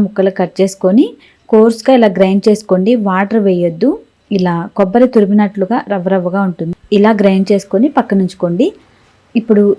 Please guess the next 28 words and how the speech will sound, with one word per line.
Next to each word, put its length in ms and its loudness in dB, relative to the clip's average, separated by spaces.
ఈ 20 4
పరమాన్నం 460 6
అచ్చం 340 2
పాలతో 420 0
తయారు 280 -2
చేస్తున్నాను 500 -4
కాబట్టి 420 -2
ఒక 120 -2
లీటర్ 400 0
పాలు, 300 0
అలాగే 360 0
ఒక 100 -6
కప్ 260 -2
అంటే 180 2
ఒక 140 -4
పావు 280 2
లీటర్ 300 0
కంటే 260 -4
కొంచెం 340 -2
తక్కువ 300 -2
నీళ్లు 320 2
పోయాలి. 380 0
అచ్చం 300 4
పాలల్లో 420 4
అయితే 220 -2
అన్నం 220 6
మెత్తగా 420 0
అవ్వదండి, 460 0